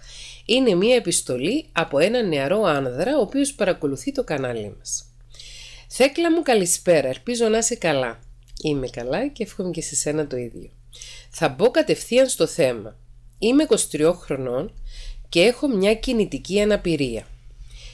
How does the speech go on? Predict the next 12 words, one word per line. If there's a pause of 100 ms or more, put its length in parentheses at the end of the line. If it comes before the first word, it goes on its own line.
(140)
την
οποία
απέκτησα
λόγω
ενδονοσοκομιακής
λίμωξης
δύο
εβδομάδες
μετά
τη
γέννησή
μου.